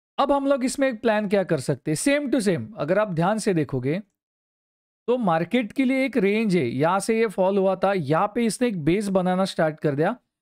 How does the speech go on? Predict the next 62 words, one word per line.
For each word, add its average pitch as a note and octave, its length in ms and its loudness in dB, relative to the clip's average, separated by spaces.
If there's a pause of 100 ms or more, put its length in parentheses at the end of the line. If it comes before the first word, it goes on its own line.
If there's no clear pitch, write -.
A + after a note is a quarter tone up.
(260)
then A#3 180 2
ये C#4 100 2
ब्रेकआउट G#3+ 480 0
करने F#3+ 260 0
के F3 80 -2
लिए G3 120 2
रेडी E3+ 240 0
था, E3+ 340 -4 (120)
रेडी D#3 240 2
हो E3 140 0
गया। E3 180 -2 (460)
अब G#3+ 160 0
यहाँ A3 200 0
पे A#3 120 2
एक A3+ 140 -6
सस्टेन G#3 400 -2
हो G3 80 2
रहा F#3 120 2
है, - 180 -8 (420)
again C4 200 0
इसने C#4+ 240 0
यहाँ B3 140 0
पे A#3+ 120 0
एक G#3+ 80 -4
ब्रेकआउट G#3 380 0
दे G3 180 0
दिया, G3+ 180 2
तो G#3 220 -2
फिर G#3+ 140 -2
एक G3+ 160 -4
flag D#3+ 240 0
and F#3+ 180 0
pole F#3 220 0
टाइप F#3 260 -2
का F#3 120 0
एक F3+ 180 -4
पैटर्न D#3+ 340 0
है E3 200 -2 (320)
यहाँ C#3+ 120 0
पे E3 100 0
बन C#3+ 240 0
रहा C3+ 100 0
है। E3 140 -4 (280)
जैसे F3 240 2
ही A#3 80 -2
ये B3 80 2
flag F#3 220 0
and G3+ 220 0
pole G3+ 180 0
को G3+ 100 0
ब्रेक F3+ 260 0
करके F#3 320 0
निकल F3+ 300 0
जाएगा, E3+ 460 0
हम D3+ 160 -4
लोग E3+ 140 0
इसमें, D#3 400 -2
अ, C3 440 0
बाइंग C#3+ 300 -2
की D#3+ 80 -2
तरफ C#3+ 220 -2
देखेंगे। A#2 420 -6